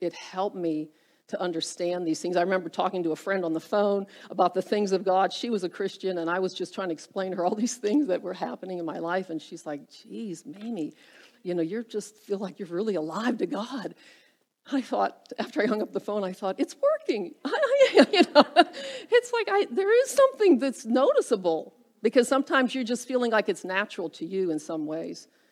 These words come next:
But it's a, the, the gift of the baptism of the Holy Spirit, we believe, through Scripture, is a gift for everyone. Okay?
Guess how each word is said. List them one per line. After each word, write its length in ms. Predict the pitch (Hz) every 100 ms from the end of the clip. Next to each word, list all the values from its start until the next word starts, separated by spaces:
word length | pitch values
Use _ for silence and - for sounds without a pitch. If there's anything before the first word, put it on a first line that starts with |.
| _ _ _
But 200 | - 202
it's 120 | 226 240
a, 120 | 247
the, 220 | 220 226
the 240 | 214 233
gift 340 | 208 226 285 -
of 100 | 285
the 60 |
baptism 480 | 254 247 240 240 240
of 60 | 190
the 60 |
Holy 220 | 202 190 185
Spirit, 560 | - 214 202 185 175 _ _ _
we 240 | - 185 277
believe, 560 | 247 233 202 190 185 - -
through 160 | 233
Scripture, 480 | 240 - 214 - 190
is 100 | 175
a 60 | 170
gift 200 | 180 175
for 120 | 165
everyone. 500 | 165 151 147 151 180 _ _ _ _ _ _ -
Okay? 380 | 165 160 147